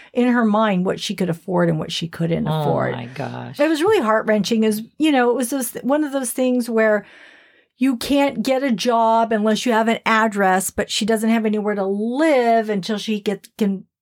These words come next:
Speaker 1: give a paycheck to show she has a job. And it's like,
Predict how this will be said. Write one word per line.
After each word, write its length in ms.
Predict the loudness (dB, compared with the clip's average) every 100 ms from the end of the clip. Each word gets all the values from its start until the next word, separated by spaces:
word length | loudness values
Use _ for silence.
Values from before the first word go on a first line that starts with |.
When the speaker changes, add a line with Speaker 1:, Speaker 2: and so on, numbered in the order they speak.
| -4
Speaker 1:
give 160 | -2
a 80 | -2
paycheck 600 | -4 -2 -2 0 -2 -2
to 80 | -4
show 220 | -2 -2
she 160 | 0 -2
has 120 | -4
a 80 | -4
job. 480 | 0 2 4 2 0
And 160 | -4 -2
it's 280 | -4 -8 -14 _
like, 380 | 0 0 0